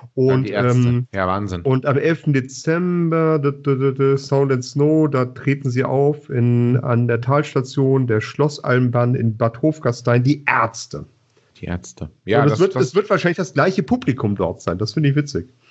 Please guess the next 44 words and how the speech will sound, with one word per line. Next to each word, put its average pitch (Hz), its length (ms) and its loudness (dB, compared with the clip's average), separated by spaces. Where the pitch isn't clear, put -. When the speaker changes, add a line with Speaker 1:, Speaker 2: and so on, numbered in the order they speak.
Speaker 1:
Naja, 135 220 4
ist 90 100 -2
ja 95 60 0
auch 90 60 0
beides 104 200 2
deutschsprachige 113 600 2
Musik 135 360 2
irgendwo, 82 380 -4
ne? - 80 0
Speaker 2:
Ja, 143 140 0
natürlich. 117 420 -2
Und 117 200 2
gute 226 280 4
deutschsprachige 95 640 -2
Musik. 90 300 -6
Speaker 1:
Total. 110 420 0
Speaker 2:
Ja. 117 80 -2
Speaker 1:
Also, 175 360 0
es - 140 -20
ist 180 140 -4
auf 185 100 2
jeden 190 140 0
Fall 180 120 2
sehr 170 120 0
spannend, 160 440 -2
was 151 200 -2
wir 143 80 -2
von 147 100 -2
Helene 127 320 2
Fischer 131 300 0
im 117 80 0
nächsten 117 280 -2
Jahr 101 180 2
erwarten 117 300 0
können. 131 220 -2
Glauben 151 220 0
Sie, 147 100 -2
sie 127 140 -2
kommt 131 200 -4
nächstes 135 440 -4
Jahr 113 200 2
denn, 135 320 0
ähm, 113 380 2
zurück, 113 760 -2